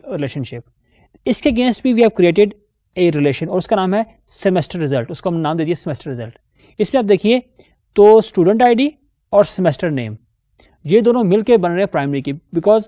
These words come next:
these are the primary keys of the participating entity types। तो इसमें कंपोजिट प्राइमरी की बन गई। अब सेमेस्टर के रिजल्ट के लिए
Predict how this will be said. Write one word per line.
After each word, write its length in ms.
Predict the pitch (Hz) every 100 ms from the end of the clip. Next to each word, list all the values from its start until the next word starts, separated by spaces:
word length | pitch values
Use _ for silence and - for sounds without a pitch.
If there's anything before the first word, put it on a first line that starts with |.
| _ _ _ 160
these 380 | 160 202 226 214
are 180 | 180
the 100 | 180
primary 340 | 175 175 196 214
keys 240 | 208 202
of 200 | 190 165 196
the 80 | 190 165
participating 760 | 156 165 - - 160 175 190 156
entity 260 | 139 147 139
types। 380 | 113 104 - - _ _
तो 140 | - -
इसमें 520 | 220 - 226 226 226 - _ _
कंपोजिट 320 | 143 147 180 180
प्राइमरी 260 | 143 170
की 120 | 214
बन 180 | 262 254
गई। 140 | 247 240 _ _ _ _ _ _ -
अब 140 | 226
सेमेस्टर 540 | - - 185 175 - 311
के 120 | 302
रिजल्ट 280 | 196 180 160
के 100 | 139
लिए 280 | 127 175